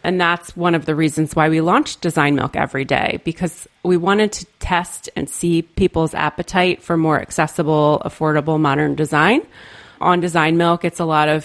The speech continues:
very expensive pieces or concept pieces. So Design Milk Every Day was a place where we could put things that people could actually go online and click and buy. And Milk Stand was part of that too, just kind of testing, like, pop-up shop,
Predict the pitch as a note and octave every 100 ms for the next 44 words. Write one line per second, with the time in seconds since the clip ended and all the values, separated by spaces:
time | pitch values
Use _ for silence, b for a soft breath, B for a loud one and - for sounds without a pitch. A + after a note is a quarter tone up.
0 | - D#3 D#3 D3+ C#3+ - - C#3+ D3+ E3
1 | D3+ C#3+ F3 - D#3+ D#3 D3+ C3+ - -
2 | E3+ D3+ - D3 - - C#3 - C#3 D3
3 | - _ _ _ _ _ _ _ - -
4 | G3 F#3 F3+ F#3 F#3 F#3 E3+ E3 E3 D#3+
5 | D#3 D#3 D#3 - C#3+ C#3+ - D3+ D3 C#3+
6 | D3+ - - D3 - b b b b b
7 | F#3 F3+ F3+ F#3 - G#3 F3+ F#3+ F#3 -
8 | F3+ F3 - - F#3+ E3+ F3 F3 F#3 F#3
9 | F3+ F#3 F#3 F#3 - F#3 F3+ E3 D#3+ G3
10 | - - - B B B B G3+ G#3 A#3+
11 | - - E3+ D#3+ - F3 D#3+ D#3 D3 -
12 | A3+ D#3+ D3 - G3 F#3 - F#3 F#3 D#3+
13 | C#3+ C#3+ C#3 - - F3 E3+ D#3+ - D3+
14 | C#3 -